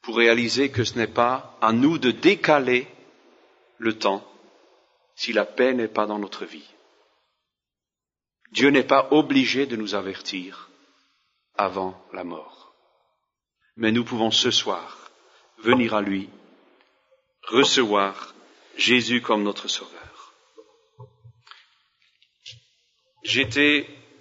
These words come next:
dans différentes situations, comme je vous l'ai dit, au lit des mourants.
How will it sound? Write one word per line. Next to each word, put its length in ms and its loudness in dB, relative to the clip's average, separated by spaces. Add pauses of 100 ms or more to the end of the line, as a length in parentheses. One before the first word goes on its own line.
(600)
dans 100 2
différentes 440 -2
situations, 680 -2 (100)
comme 160 -2
je 80 -6
vous 60 -4
l'ai 140 -2
dit, 220 -12 (880)
au 100 0
lit 200 0
des 100 -2
mourants. 360 -6